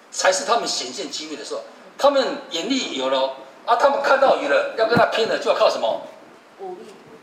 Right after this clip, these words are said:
Speaker 1: 体力哦，我们说第二力啊，第三个力是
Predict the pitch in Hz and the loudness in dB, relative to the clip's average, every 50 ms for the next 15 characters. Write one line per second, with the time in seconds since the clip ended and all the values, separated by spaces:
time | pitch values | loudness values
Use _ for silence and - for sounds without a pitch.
0 | - - 139 143 143 202 196 - 123 - - - - - 95 98 101 - - - | -14 -10 -10 -8 -8 -8 -8 -10 -12 -14 -20 -20 -20 -14 -10 -10 -8 -8 -8 -6
1 | 131 135 143 156 185 185 - - 196 190 185 160 - - - - - - - - | -6 -6 -4 -4 -6 -8 -8 -10 -6 -4 -4 -4 -4 -6 -10 -12 -14 -18 -12 -2
2 | - 226 240 240 262 254 - 240 233 214 214 208 196 - 240 220 180 - | 0 0 0 0 0 0 0 0 0 0 -2 -4 -6 -8 -8 -8 -8 -10